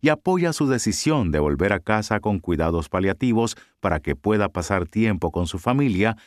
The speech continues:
y su comunidad religiosa. Sin embargo, su hijo mayor está cuestionando su propia fe mientras enfrenta la enfermedad de su madre.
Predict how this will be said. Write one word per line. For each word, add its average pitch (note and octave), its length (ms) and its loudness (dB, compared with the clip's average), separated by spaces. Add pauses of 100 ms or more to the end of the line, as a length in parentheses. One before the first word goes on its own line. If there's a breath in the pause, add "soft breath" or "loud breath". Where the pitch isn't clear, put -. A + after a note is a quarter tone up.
(200 loud breath)
y G2+ 120 0
su F#3 220 0
comunidad F2 600 2
religiosa. E2 880 -2 (720 soft breath)
Sin - 200 0
embargo, G#2 560 2 (260 soft breath)
su F#2+ 200 0
hijo G#2+ 280 0
mayor G2 520 0 (260 soft breath)
está A2+ 260 0
cuestionando B2+ 720 0
su F#2+ 240 0
propia A#2+ 460 0
fe F2+ 380 0
mientras D2+ 480 -2
enfrenta B2 680 -2
la G#2+ 100 0
enfermedad D#2 680 0
de F2 160 -2
su G2 140 -2
madre. C2+ 480 -2